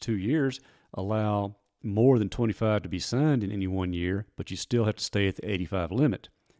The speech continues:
Now, that's gonna hit hard on some players who are gonna be, um, uh, let's say, uh,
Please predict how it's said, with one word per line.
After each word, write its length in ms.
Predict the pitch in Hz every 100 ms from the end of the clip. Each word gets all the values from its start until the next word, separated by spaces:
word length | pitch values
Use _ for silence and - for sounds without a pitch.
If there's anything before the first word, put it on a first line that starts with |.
| -
Now, 180 | 82 80
that's 320 | 98 143 -
gonna 400 | - 120 107 98 - - _ _
hit 240 | - 107 -
hard 540 | 104 117 131 131 127
on 120 | 127
some 160 | - 131
players 540 | 131 139 101 90 - - _ _ _ _
who 200 | 101 98
are 80 | 98
gonna 160 | 104
be, 420 | 98 101 98 95
um, 240 | 95 92 85 - - -
uh, 140 | 69
let's 200 | 64 -
say, 460 | - 120 107 101 101
uh, 160 | 98